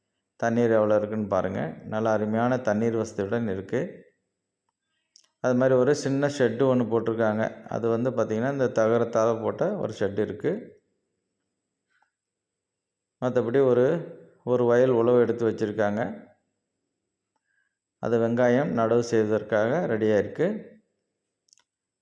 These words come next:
பார்த்தீங்கன்னா, இன்னொரு ஒரு ஒன்றரை ஏக்கர் அளவுக்கு எம்டி லேண்டாக இருக்குது.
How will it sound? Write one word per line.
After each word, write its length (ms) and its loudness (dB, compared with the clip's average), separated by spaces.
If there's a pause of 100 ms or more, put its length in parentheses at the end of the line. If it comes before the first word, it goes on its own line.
(2000)
பார்த்தீங்கன்னா, 400 0
இன்னொரு 340 2
ஒரு 120 2 (360)
ஒன்றரை 280 2
ஏக்கர் 240 0
அளவுக்கு 380 0 (240)
எம்டி 320 -2
லேண்டாக 300 2
இருக்குது. 360 -2